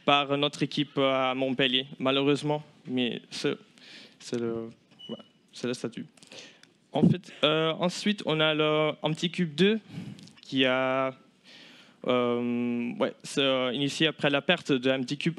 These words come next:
un. Donc, ouais, ça va tester des différents types, euh, des mémoires, euh, soit mémoire, euh, blablabla, je me souviens pas,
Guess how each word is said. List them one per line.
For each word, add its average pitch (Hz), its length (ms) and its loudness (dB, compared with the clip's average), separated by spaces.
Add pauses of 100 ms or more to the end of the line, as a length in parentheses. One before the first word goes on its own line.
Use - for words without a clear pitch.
un. 185 200 2 (580)
Donc, - 540 -4 (100)
ouais, - 120 0 (260)
ça 143 160 0
va 143 100 4
tester 196 520 2
des 143 320 2
différents 175 440 0
types, 196 380 -2
euh, 143 180 4
des 131 140 0
mémoires, 151 580 0 (500)
euh, 135 600 0 (100)
soit 156 540 -2
mémoire, 143 680 0
euh, 127 520 0
blablabla, 123 640 -4
je 120 120 -8
me 123 100 -2
souviens 120 300 -8
pas, 127 240 -4